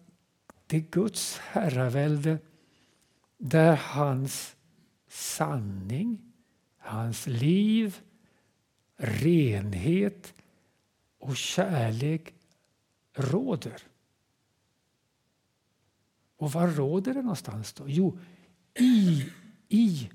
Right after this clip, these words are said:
människan. Det är i människan själv som hans rike finns. Det har inte att göra speciellt mycket med, med prylar och saker och ting. Och, utan det är...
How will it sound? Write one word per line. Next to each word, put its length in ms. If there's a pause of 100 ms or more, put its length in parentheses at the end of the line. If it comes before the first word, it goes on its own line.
människan. 760 (1700)
Det 240
är 220
i 260
människan 600
själv 560
som 240
hans 280
rike 340
finns. 460 (1200)
Det 100
har 160
inte 340
att 60
göra 320
speciellt 480
mycket 300
med, 260 (300)
med 300
prylar 440
och 120
saker 420
och 100
ting. 320
Och, 200 (840)
utan 240
det 100
är... 220